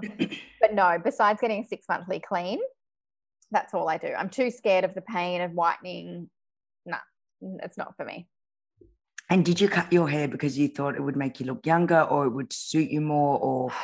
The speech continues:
Speaker 1: why did you
Speaker 2: <sighs> You
Speaker 1: cut
Speaker 2: know
Speaker 1: your hair?
Speaker 2: what? I just, it grew so long that it was,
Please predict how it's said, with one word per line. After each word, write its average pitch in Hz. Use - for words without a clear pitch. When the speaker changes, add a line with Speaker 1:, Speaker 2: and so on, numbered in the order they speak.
Speaker 1:
why 170
did 165
you 247
Speaker 2:
<sighs> -
You 277
Speaker 1:
cut 330
Speaker 2:
know 415
Speaker 1:
your 571
hair? 466
Speaker 2:
what? -
I 254
just, -
it -
grew 233
so 240
long 196
that 202
it 185
was, 196